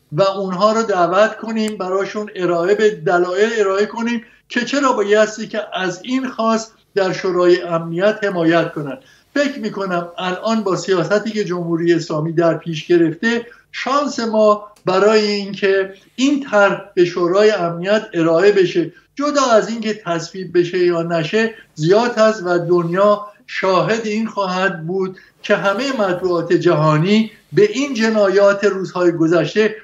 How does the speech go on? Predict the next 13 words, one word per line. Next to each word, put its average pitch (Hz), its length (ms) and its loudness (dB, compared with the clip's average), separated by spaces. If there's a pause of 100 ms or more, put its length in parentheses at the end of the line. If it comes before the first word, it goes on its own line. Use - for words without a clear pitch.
کاملاً 220 600 0
با 180 140 0
دقت 165 500 0
برخورد 180 420 -2
خواهند 180 340 -8
کرد 180 280 -4 (260)
و 185 100 0
حمایت 185 580 -2 (580)
کشورهای 175 540 0
اروپایی، 170 680 0
اونهایی 190 440 0
که 202 120 -2
هنوز 202 560 -4